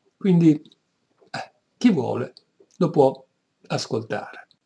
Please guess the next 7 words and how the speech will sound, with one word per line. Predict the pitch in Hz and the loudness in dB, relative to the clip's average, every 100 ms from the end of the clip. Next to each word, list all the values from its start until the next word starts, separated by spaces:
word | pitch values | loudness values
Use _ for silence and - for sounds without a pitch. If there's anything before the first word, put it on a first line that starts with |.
| - | -2
Poi | 247 | 2
ho | 185 | 4
letto | 156 156 147 | 2 2 2
due | 151 151 147 139 131 - _ _ _ _ _ _ _ _ | 4 2 2 0 -6 -12 _ _ _ _ _ _ _ _
libercoli, | - 175 147 123 120 - 151 165 123 123 131 | 0 2 2 0 -6 0 2 2 -2 -6 -8
libricini | 127 135 151 - 131 143 | -6 -6 -6 -4 -2 -2
di | 131 123 120 | -2 -4 -6